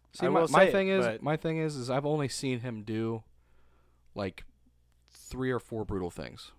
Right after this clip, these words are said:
Speaker 1: and those three and four brutal things he did weren't, like,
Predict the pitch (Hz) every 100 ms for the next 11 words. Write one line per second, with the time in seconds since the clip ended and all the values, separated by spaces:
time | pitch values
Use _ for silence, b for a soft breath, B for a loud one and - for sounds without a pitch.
0 | _ _ _ b b b - 107 107 98
1 | - 143 131 - 139 117 120 110 123 117
2 | 110 104 113 113 113 _ _ _ _ 104
3 | 107 - - 95 -